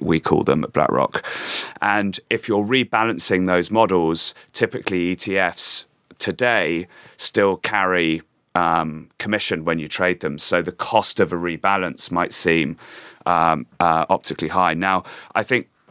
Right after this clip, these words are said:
all of those have been issues in the past. They're not issues that exist in the U S. Uh, the U S actually has a, a very big, um,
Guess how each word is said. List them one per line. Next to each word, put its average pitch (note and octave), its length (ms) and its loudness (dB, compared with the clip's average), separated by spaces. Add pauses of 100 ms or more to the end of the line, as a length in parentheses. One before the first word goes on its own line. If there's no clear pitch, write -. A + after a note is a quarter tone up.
(140)
all C#3+ 260 6
of A#2+ 120 -2
those A2 640 2 (160)
have - 220 -2
been G2+ 220 2
issues F#2 400 0
in F2 80 -2
the E2+ 60 -4
past. E2+ 360 0
They're G2 140 2
not A2 260 0
issues - 440 0
that - 180 0
exist - 580 -2 (220)
in F2+ 100 4
the E2+ 120 -2
U E2 180 0
S. - 340 -2 (540)
Uh, A2 180 -2
the A2 140 0
U C#3 200 2
S A#2+ 220 -2
actually G2+ 360 -2
has G2+ 240 -2
a, F2 420 2 (400)
a F2 400 2
very F2+ 600 0 (140)
big, F2 460 -2 (320)
um, D#2+ 640 0